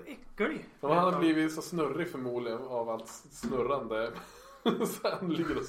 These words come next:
Speaker 2: s-, spyr på marken. Eh, ja, och så sista modellen var,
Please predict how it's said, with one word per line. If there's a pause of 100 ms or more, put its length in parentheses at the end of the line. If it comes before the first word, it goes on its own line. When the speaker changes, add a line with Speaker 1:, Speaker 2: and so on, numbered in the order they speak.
(360)
Speaker 2:
s-,
spyr
på
marken. (1300)
Eh, (960)
ja,
och
så
sista
modellen (1200)
var,